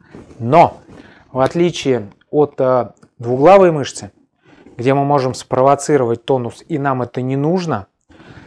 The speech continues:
то на трёхглавой, как правило, она расслаблена, она не даёт разгибания, она атонична,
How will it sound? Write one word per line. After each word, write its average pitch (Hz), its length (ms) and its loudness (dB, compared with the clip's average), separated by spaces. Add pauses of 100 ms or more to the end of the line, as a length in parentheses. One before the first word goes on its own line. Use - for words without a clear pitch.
(180)
то 147 120 4
на 151 160 4
трёхглавой, 156 920 4
как - 240 -4
правило, 147 320 6
она 131 180 2
расслаблена, 131 840 2
она 127 180 -2
не 143 420 0
даёт 156 400 2
разгибания, 127 640 0
она 135 220 -2
атонична, 143 720 -2